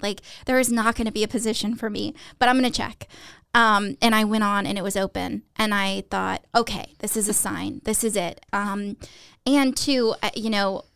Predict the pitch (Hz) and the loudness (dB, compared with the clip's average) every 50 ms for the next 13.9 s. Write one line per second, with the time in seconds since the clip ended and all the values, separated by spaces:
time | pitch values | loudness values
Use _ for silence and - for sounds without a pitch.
0 | _ - 220 226 247 - - 240 214 214 208 202 196 196 190 190 - - - 226 | _ -2 -2 0 2 2 2 2 2 2 2 2 2 0 0 -2 -4 -6 -6 -8
1 | 226 220 247 254 247 214 208 214 214 - - 220 208 196 208 196 190 - - - | -6 -2 -2 -2 -2 -2 -4 -6 -6 -6 -4 -4 -4 -2 -2 -2 -2 -2 -6 -8
2 | - - - - - - - _ _ _ _ _ - - 104 208 - - _ _ | -10 -18 -20 -20 -20 -20 -20 _ _ _ _ _ -2 -2 -2 -2 -4 -8 _ _
3 | - - - - 285 277 302 311 311 - 415 392 302 269 262 240 220 208 214 226 | -14 -12 -10 -6 -2 0 0 0 0 -2 -4 -4 -2 0 0 0 0 -2 -4 -6
4 | 214 185 202 196 - - 208 196 190 185 - - - - - 220 214 208 214 214 | -8 -6 -6 -8 -8 -6 -8 -6 -6 -8 -8 -8 -10 -6 -4 -2 -2 0 0 0
5 | 208 202 208 202 196 - - 202 196 202 185 190 196 - 233 - _ _ _ - | -2 -2 -2 -2 -4 -4 -8 -10 -8 -8 -8 -8 -8 -10 -12 -14 _ _ _ -6
6 | 196 190 185 - - _ _ _ _ - 214 196 180 180 196 202 202 190 - 214 | -4 -4 -4 -6 -8 _ _ _ _ -8 -6 -4 -4 -4 -4 -4 -6 -6 -8 -8
7 | - 202 202 - 202 196 - 208 190 - - - 196 196 196 202 185 185 190 - | -8 -8 -6 -6 -6 -6 -6 -6 -10 -10 -6 -4 -4 -4 -4 -4 -6 -8 -8 -6
8 | - 220 202 - - - - - - - - 247 247 - - - 226 254 277 - | -4 -4 -4 -4 -8 -12 -16 -16 -16 -2 -2 -2 0 0 -2 -2 -2 -2 0 0
9 | 359 330 - 381 381 392 349 277 220 180 180 185 202 240 277 302 311 - - 220 | -2 -2 -2 -4 -4 -4 -4 -2 -2 -2 -2 -2 -2 0 0 0 0 0 -2 -4
10 | - - 226 220 240 - 254 240 226 214 185 185 - - 220 214 202 - 208 185 | -4 -2 -2 -2 -2 0 -2 -2 0 0 -2 -2 -2 -2 -2 -2 -2 -2 -4 -2
11 | 196 - - - - - 170 - - 214 - - 214 208 - - - - 214 196 | -2 -4 -6 -8 -10 -10 -10 -8 -8 -8 -6 -4 -6 -6 -8 -12 -16 -12 -10 -8
12 | - - - 247 254 247 226 202 202 190 208 - - 180 185 202 214 202 - 208 | -8 -6 -4 -4 -4 -2 -4 -4 -6 -8 -8 -8 -8 -8 -8 -8 -10 -8 -8 -10
13 | 202 - - - 220 - 202 196 180 185 190 - 254 254 277 294 277 | -10 -8 -10 -12 -12 -12 -14 -14 -10 -8 -6 -4 -2 -2 -2 -4 -4